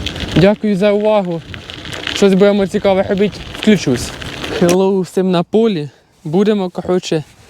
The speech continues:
косить травичку для свинок. Учора перший раз попробували, шеф косив, вам не знімав. А сьогодні я буду косити. Надо пройтись нам, не знаю, чотири рази.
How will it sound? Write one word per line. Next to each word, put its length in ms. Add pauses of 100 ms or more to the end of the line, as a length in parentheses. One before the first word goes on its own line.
(520)
косить 600 (120)
травичку 600
для 220
свинок. 540
Учора 460 (560)
перший 280
раз 280
попробували, 640
шеф 220
косив, 400 (120)
вам 220
не 100
знімав. 420 (520)
А 100
сьогодні 300
я 120
буду 260
косити. 460
Надо 260
пройтись 420
нам, 240
не 80
знаю, 200
чотири 420
рази. 420